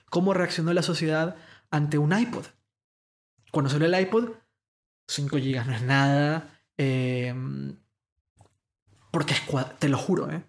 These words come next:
Porque es cuadrado. El form factor, eh,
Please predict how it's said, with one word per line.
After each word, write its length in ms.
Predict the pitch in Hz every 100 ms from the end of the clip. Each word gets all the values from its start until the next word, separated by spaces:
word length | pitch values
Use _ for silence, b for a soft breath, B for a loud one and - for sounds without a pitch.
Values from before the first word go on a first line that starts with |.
| _
Porque 220 | 151 147
es 100 | 165
cuadrado. 720 | - 180 156 143 139 - - 113 - - _ _ _ _ B B B B
El 160 | 151
form 300 | 147 175 180
factor, 640 | 190 - 233 - 139 135 - -
eh, 540 | 147 139 139 135 -